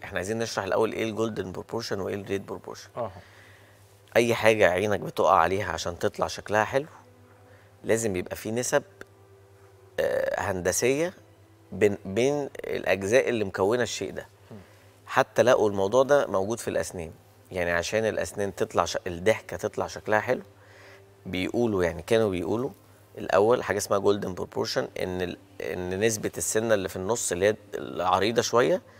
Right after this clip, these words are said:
Speaker 1: تبقى ب-، ليها نسبة معينة مع السنة اللي جنبها، ليها نسبة معينة مع السنة اللي جنبها.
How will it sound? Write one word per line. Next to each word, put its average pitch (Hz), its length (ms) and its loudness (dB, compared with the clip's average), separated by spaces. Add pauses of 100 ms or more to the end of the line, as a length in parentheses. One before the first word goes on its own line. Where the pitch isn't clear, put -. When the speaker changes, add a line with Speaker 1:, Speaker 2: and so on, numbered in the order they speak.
(480)
Speaker 1:
تبقى - 360 2
ب-، - 360 -8 (100)
ليها 117 220 2
نسبة 120 300 2
معينة 113 320 6
مع 113 100 8
السنة 117 320 2
اللي 113 120 0
جنبها، 123 460 2
ليها 120 180 0
نسبة 123 260 0
معينة 107 300 4
مع 120 100 4
السنة 110 300 0
اللي 101 100 2
جنبها. 85 320 -8